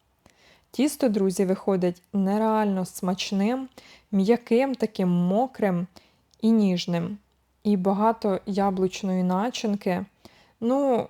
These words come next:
це дійсно дуже смачно. І оця скоринка зверху, яку ми робимо за допомогою цукру і кориці, вона має бути, друзі. Погляньте ближче.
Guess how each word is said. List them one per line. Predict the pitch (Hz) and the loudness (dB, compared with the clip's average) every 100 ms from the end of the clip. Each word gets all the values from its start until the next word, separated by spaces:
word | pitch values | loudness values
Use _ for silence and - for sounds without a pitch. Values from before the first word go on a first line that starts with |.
| _ - | _ -8
це | - 226 220 | 2 4 4
дійсно | 196 254 - 208 | 2 -4 -2 -2
дуже | 208 202 202 | 0 -2 -2
смачно. | - 175 170 - 196 | 0 -2 -2 -4 -6
І | - 196 | -2 -2
оця | 185 220 | 0 0
скоринка | 220 - 202 262 320 - 185 175 - - - - - | -2 -2 0 0 -4 0 2 2 -8 -20 -20 -20 -8
зверху, | 202 208 185 175 - 185 202 _ _ _ _ _ _ | 0 4 4 2 -4 -6 -6 _ _ _ _ _ _
яку | 208 214 220 | -4 0 2
ми | 214 | 4
робимо | 202 196 185 185 185 | 4 4 2 2 2
за | 190 | 0
допомогою | 185 185 185 185 190 180 | -2 -2 -2 0 0 -2
цукру | - - 180 - 180 | -2 -2 -2 0 -2
і | 180 | 0
кориці, | 196 180 175 - 190 190 202 _ _ _ _ | 0 0 0 -4 -6 -6 -10 _ _ _ _
вона | 202 196 220 | -4 0 2
має | 208 196 190 | 2 2 0
бути, | 185 185 185 | 0 -2 -2
друзі. | 175 175 185 - 208 _ _ - | -4 -4 -6 -10 -14 _ _ -8
Погляньте | 202 202 196 190 214 | -6 -4 -4 -6 -6
ближче. | 196 202 196 - 226 | -4 -4 -4 -8 -10